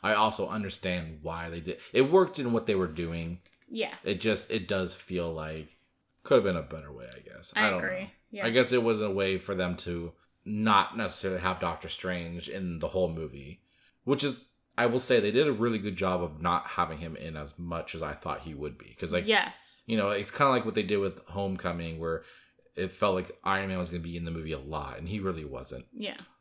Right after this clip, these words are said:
Speaker 1: Doctor Strange was in this one probably more, I would say,
Speaker 2: Yes.
Speaker 1: than Iron Man was. But I think they played really well with how they used Doctor Strange in this one.
Speaker 2: Yeah.
Speaker 1: Um, obviously, he's played by Benedict Cumberbatch.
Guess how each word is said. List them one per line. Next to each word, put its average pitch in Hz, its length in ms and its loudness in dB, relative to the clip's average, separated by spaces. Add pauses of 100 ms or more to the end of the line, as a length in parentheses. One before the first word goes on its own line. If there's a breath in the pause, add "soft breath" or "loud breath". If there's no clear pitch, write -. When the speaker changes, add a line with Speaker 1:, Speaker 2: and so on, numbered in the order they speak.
(180)
Speaker 1:
Doctor 135 240 8
Strange 120 200 0
was 98 80 -2
in 90 120 0
this 78 140 -6
one 82 240 -6
probably 82 280 -4
more, 82 380 -4
I 65 100 -8
would 62 180 -14
say, 64 280 -6
Speaker 2:
Yes. 202 260 -4
Speaker 1:
than 87 140 0
Iron 78 260 -2
Man 76 220 -8
was. 71 280 -8
But 90 400 -2 (460 soft breath)
I 117 100 6
think 127 200 0
they 120 120 2
played 113 280 2
really 101 240 -2
well 90 260 2
with 82 140 -2
how 85 160 2
they 82 100 -2
used 80 560 -6
Doctor 95 300 0
Strange 98 360 -6
in 92 140 -2
this 95 220 -6
one. 95 300 -6 (180)
Speaker 2:
Yeah. 202 260 -4 (200)
Speaker 1:
Um, 82 440 -2 (200)
obviously, 87 320 -4
he's 85 120 -6
played 90 200 -2
by 82 120 0
Benedict 87 500 -2
Cumberbatch. 101 720 0